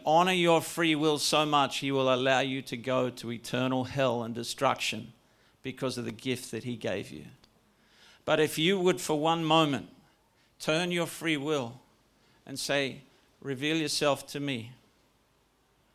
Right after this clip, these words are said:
then he will come and he will meet with you.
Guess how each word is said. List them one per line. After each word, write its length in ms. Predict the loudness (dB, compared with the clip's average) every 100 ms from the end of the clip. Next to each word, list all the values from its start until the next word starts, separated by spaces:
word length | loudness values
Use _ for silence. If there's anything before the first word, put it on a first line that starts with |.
| _ _ _ _ _ _ _
then 120 | -12 -8
he 100 | -6
will 140 | -6
come 360 | -6 -4 -2 -4
and 100 | -4
he 120 | -4
will 120 | -4
meet 300 | -4 -6 -8
with 220 | -12 -10
you. 220 | -10 -10